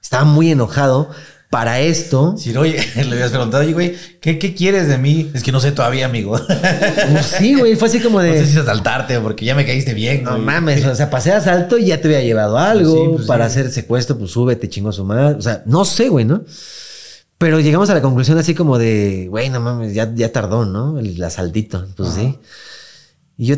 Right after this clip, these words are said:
Speaker 1: me acuerdo que estaba como, pues yo estaba bien morrito, güey. Mi hermano estaba entrando a la secundaria y ya.
Speaker 2: No mames, y aún así los, ok.
Speaker 1: Sí, o sea, estábamos mor-, no, creo que mi
Speaker 2: Culeros,
Speaker 1: hermano
Speaker 2: ¿no? Yo creo que también, verga, es que ya me di cuenta que estaban muy morritos, güey. No
Speaker 1: Pero
Speaker 2: sé qué
Speaker 1: fíjate,
Speaker 2: sacarles.
Speaker 1: lo que te dice, ¿no?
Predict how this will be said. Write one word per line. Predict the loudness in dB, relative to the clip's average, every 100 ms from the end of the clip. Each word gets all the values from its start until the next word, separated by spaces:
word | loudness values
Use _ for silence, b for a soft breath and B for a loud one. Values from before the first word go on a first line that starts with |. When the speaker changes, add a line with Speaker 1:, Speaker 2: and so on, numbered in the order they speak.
| 0
Speaker 1:
me | 0
acuerdo | 0 -2
que |
estaba | -2 -2 0
como, | 0 0 0 0 0 -2 -4 -8 -8
pues | -6 -2
yo | -2
estaba | -2 -4 -4
bien | -2
morrito, | -2 0 0 0 0
güey. | 0
Mi | 0
hermano | 0 0 0
estaba | 0 0 0
entrando | -2 -4 -4
a | -4
la |
secundaria | -6 -10 -10 -10 -8 -6 -4 -2
y | -2 -2
ya. | 0 0
Speaker 2:
No |
mames, | 0 0 0 0 -2
y | -6
aún | -6 -6
así | -8 -10
los, | -10 -10
ok. | -8 -4 -6 -8 B B B -10
Speaker 1:
Sí, | -2 0 2
o |
sea, | 0
estábamos | 0 0 2 2
mor-, | 0 2
no, | 2 2
creo | 0
que | 2
mi | 2
Speaker 2:
Culeros, | 2 2
Speaker 1:
hermano | 2 2
Speaker 2:
¿no? | 2
Yo |
creo | 2 0
que |
también, | 0 2 2 2 0 -2 -4 B B B
verga, | -6 -4 -4
es | -6
que | -6
ya | -2
me | -2
di | 0
cuenta | -2 -2
que |
estaban | -2 -2 2
muy | 2
morritos, | 4 2 0 0 0 -2
güey. | -4 -6 -4
No |
Speaker 1:
Pero | -2
Speaker 2:
sé | 0
qué | 0
Speaker 1:
fíjate, | 2 0
Speaker 2:
sacarles. | 0 -4 -6 -4
Speaker 1:
lo | -4
que | -2
te | 0
dice, | 0 0
¿no? | 0 0 -2